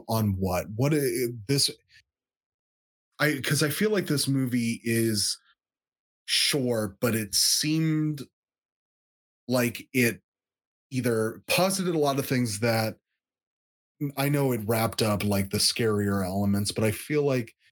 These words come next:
there is a character introduced, but there's no depth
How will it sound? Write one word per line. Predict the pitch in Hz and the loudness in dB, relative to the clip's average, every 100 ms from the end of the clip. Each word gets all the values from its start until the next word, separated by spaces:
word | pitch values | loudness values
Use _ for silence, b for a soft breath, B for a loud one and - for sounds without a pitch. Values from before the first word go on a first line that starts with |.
| _ - | _ -2
there | 117 113 110 | 0 2 0
is | - 110 107 101 - | 0 0 2 0 0
a | 113 104 | 0 0
character | - 156 156 147 147 | 0 0 0 0 0
introduced, | 135 127 120 117 113 110 | 0 0 0 0 0 0
but | 113 | -2
there's | 104 101 98 | 0 0 2
no | 104 95 | 0 0
depth | 90 73 - | 0 -2 -6